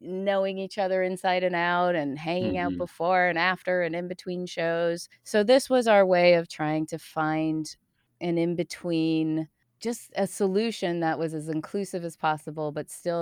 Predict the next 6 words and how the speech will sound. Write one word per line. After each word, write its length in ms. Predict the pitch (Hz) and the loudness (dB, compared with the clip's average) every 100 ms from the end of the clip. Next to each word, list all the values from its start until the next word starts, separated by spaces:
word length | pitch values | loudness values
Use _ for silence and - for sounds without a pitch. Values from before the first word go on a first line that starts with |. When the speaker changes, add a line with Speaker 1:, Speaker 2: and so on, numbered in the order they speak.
| 160 | -2
Speaker 1:
allowed 480 | 156 143 147 147 143 | -2 0 0 -2 -6
for 180 | - 147 | -8 -4
that 260 | 143 - | -4 -6
smaller 1040 | - - 160 147 147 147 143 143 147 143 - _ _ _ _ | -12 -10 -4 -2 -2 -2 -2 -4 -6 -8 -12 _ _ _ _
Speaker 2:
Mm-hmm. 160 | 92 90 | -4 -2
Speaker 1:
feel, 500 | 170 139 80 90 - | 0 0 -2 -4 -10